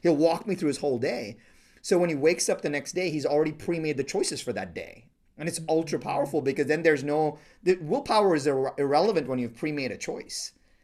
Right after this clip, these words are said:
Speaker 1: And
Speaker 2: Right.
Speaker 1: that's the cool part when you do cool things like that. So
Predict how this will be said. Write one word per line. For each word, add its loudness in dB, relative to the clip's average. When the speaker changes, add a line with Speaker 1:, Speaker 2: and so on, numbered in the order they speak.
Speaker 1:
And -10
Speaker 2:
Right. -
Speaker 1:
that's -4
the 2
cool -2
part -2
when -2
you -4
do -4
cool -12
things -10
like -18
that. -20
So -18